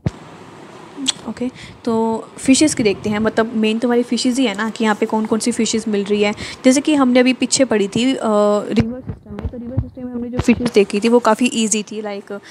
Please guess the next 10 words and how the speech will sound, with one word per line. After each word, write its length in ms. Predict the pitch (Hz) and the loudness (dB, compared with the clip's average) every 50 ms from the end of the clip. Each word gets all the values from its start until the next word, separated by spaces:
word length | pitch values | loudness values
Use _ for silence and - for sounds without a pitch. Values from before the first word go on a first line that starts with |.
| - - - - - | -20 -20 -16 -8 -6
अ, 220 | 208 196 196 202 | -2 -2 0 0
यही 220 | 208 214 233 254 254 | 0 2 2 0 0
थी 120 | - 269 | 0 0
ना, 140 | 294 302 277 | 2 2 2
कैटला, 600 | 277 - 220 208 208 - 226 214 208 208 214 214 | 2 2 2 0 0 0 -2 -2 -2 0 0 -2
Rebio 440 | 214 208 208 196 196 208 208 202 196 | -2 -2 -4 -4 -4 -2 -2 -2 -2
वगैरह 360 | 202 202 214 208 202 202 202 | -2 -4 -4 -4 -4 -4 -4
वगैरह, 180 | 202 202 202 | -4 -4 -4
है 140 | 208 208 233 | -4 -2 0
ना, 140 | 269 294 285 | 0 -2 -2